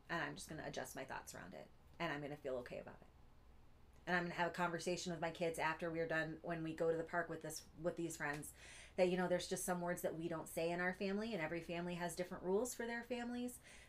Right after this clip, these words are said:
We're not gonna say the words that they're saying. And if that's good and you feel really good about that, then that's great, because then you're gonna keep that relationship going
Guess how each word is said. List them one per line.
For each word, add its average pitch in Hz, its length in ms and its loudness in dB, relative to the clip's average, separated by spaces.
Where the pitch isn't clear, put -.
We're 180 180 4
not 180 180 4
gonna 180 160 -2
say 165 180 0
the 160 80 0
words 147 240 -2
that 143 140 -2
they're 113 120 -6
saying. - 280 -12
And 180 180 2
if 175 120 0
that's 190 280 6
good 208 400 8
and 190 220 4
you 220 160 4
feel 240 280 6
really 202 280 2
good 185 180 6
about 254 280 2
that, 330 260 4
then 285 120 2
that's 277 220 0
great, 285 320 0
because 247 220 -4
then 269 120 4
you're 277 100 2
gonna 277 180 0
keep - 260 -6
that 202 160 2
relationship 185 600 2
going 151 380 0